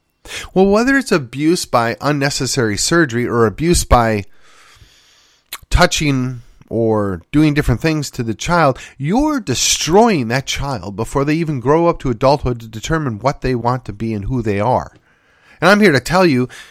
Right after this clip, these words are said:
that I see them as a child of God and they should be protected from this kind of nonsense. Now, if somebody becomes an adult, for whatever their motivation is, and they want to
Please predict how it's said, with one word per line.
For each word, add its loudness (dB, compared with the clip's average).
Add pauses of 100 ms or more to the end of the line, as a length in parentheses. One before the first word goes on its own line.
(240)
that 2
I 4
see 0
them 0 (320)
as -8
a 0
child 0
of -4
God 4
and -2
they 0
should -6
be -4
protected -4
from -2
this -4
kind -6
of -4
nonsense. -2 (220)
Now, 2
if -4
somebody -2
becomes -8
an -4
adult, -6 (800)
for 0
whatever 2
their 0
motivation 0
is, -4
and 0
they 2
want 0
to -2